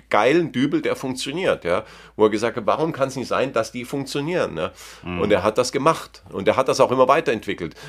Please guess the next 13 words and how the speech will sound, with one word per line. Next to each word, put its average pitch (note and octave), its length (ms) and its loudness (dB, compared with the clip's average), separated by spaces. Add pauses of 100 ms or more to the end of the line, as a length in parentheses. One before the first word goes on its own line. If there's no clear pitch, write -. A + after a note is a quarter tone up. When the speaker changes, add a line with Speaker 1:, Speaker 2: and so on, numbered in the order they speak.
Speaker 1:
Also G2+ 160 0
ich G2+ 80 -4
will A2+ 80 2
jetzt A2+ 160 0
nicht B2+ 160 -4
ihn A#2+ 180 0
als G#2 160 2
Beispiel A2 420 0
für - 220 -4
Anarchie, F#2+ 580 -4
<laughs> - 60 -16
aber, - 320 0 (380)
aber, A2 240 6